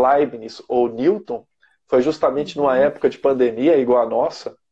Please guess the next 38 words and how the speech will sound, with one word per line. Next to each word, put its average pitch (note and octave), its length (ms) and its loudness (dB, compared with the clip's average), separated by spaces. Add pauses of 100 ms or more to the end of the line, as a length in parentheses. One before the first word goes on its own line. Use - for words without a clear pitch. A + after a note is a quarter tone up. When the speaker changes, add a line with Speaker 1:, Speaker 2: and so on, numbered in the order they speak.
(360)
Speaker 1:
e B2+ 80 -4
foi C#3+ 180 2
de C#3+ 120 -2
Speaker 2:
Uhum. C3+ 60 -2
Speaker 1:
reclusão, C#3 720 0
de D3+ 100 -2
quarentena, C#3 720 2
onde B2 400 -2
foi C3 200 2
inventado B2 500 0
o B2 60 -6
cálculo. C3 400 -4 (580)
Speaker 2:
Olha A3 240 -2
Speaker 1:
E C3 480 4
Speaker 2:
só. A#3 280 0
Speaker 1:
os - 0 -
Speaker 2:
Gente, - 760 -10
os - 100 2
Speaker 1:
alunos D#4+ 240 2
Speaker 2:
professores C#4+ 480 -2
têm D4 100 -8
que - 60 4
Speaker 1:
estão A#3 140 6
Speaker 2:
trazer C#4 360 -2
isso E4 280 -12
agora C#4 380 -10
na, A#3 240 -10
Speaker 1:
nos F3+ 160 -2
Speaker 2:
na G#3+ 100 -10
sala F3 220 0
de F3 60 2
aula E3+ 160 2
Speaker 1:
quadros. A3+ 120 -10
Speaker 2:
virtual. A3+ 420 -16 (1600)
Essa A3 200 -12
Speaker 1:
Com - 160 0
Speaker 2:
história. - 40 0
Speaker 1:
certeza. E3+ 640 -2